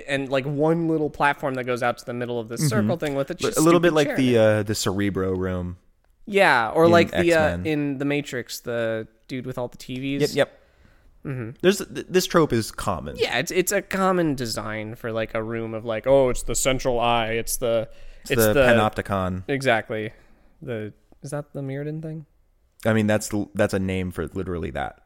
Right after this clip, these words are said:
Speaker 1: Okay.
Speaker 2: Where you can see everything.
Speaker 1: Yeah.
Speaker 2: Panopticon. It's a literary thing. I learned it
Speaker 1: Yeah,
Speaker 2: from someone
Speaker 1: pan
Speaker 2: special to me.
Speaker 1: meaning bread, and opticon meaning eye drops.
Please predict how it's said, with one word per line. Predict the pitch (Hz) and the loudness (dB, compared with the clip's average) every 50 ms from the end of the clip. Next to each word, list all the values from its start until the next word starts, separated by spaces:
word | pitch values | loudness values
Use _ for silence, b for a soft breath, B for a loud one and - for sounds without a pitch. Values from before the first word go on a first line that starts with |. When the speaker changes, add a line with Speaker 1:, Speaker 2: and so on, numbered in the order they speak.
| _ - | _ -12
Speaker 1:
Okay. | - - - - _ _ _ _ _ | -12 -12 -12 -18 _ _ _ _ _
Speaker 2:
Where | - 101 95 | -4 -2 -2
you | 92 92 90 | -2 -2 -4
can | - 87 | -6 -6
see | - - 92 85 | -6 -4 -4 -2
everything. | 78 78 - 69 73 - 78 71 82 - - | -2 -4 -4 -8 -8 -8 -10 -10 -12 -12 -12
Speaker 1:
Yeah. | - - - - - _ _ - _ | -12 -12 -10 -12 -14 _ _ -14 _
Speaker 2:
Panopticon. | - - 98 90 85 85 85 85 - _ _ _ _ - 67 - - - - - - - - - - - 127 - _ _ _ _ _ _ _ _ _ _ _ _ _ _ _ _ _ _ | -6 -4 -4 -4 -4 -4 -6 -8 -12 _ _ _ _ -10 -10 -10 -10 -12 -16 -18 -16 -16 -16 -14 -14 -14 -16 -16 _ _ _ _ _ _ _ _ _ _ _ _ _ _ _ _ _ _
It's | - - | -10 -8
a | 85 | -6
literary | 78 82 76 64 65 71 62 - - - | -6 -6 -6 -6 -6 -8 -8 -10 -12 -14
thing. | - - - - - | -14 -16 -16 -12 -6
I | - 104 | -4 -4
learned | 90 90 98 98 85 | -2 -2 -4 -4 -6
it | - - | -8 -12
Speaker 1:
Yeah, | - - | -12 -12
Speaker 2:
from | - - - | -10 -8 -6
someone | - 123 120 117 | -4 0 0 0
Speaker 1:
pan | 113 113 | 0 0
Speaker 2:
special | - 113 113 - | 0 -2 -4 -8
to | - - | -8 -8
me. | 117 110 | -8 -6
Speaker 1:
meaning | 107 107 101 101 104 117 - _ | -6 -6 -8 -8 -12 -14 -16 _
bread, | - 107 101 107 110 113 - _ _ _ _ _ _ _ _ _ _ _ _ _ _ _ _ _ | -8 -6 -6 -6 -8 -12 -16 _ _ _ _ _ _ _ _ _ _ _ _ _ _ _ _ _
and | - - - - 147 139 _ _ | -16 -16 -14 -16 -18 -20 _ _
opticon | 233 185 127 - - 123 110 - - 117 110 110 113 | -12 -12 -12 -10 -10 -12 -10 -8 -10 -8 -8 -8 -8
meaning | 113 113 110 113 120 120 123 - - - _ - | -10 -10 -10 -10 -12 -14 -14 -16 -18 -20 _ -12
eye | 160 151 | -12 -10
drops. | - - 57 50 - - - - | -8 -10 -10 -10 -12 -14 -20 -20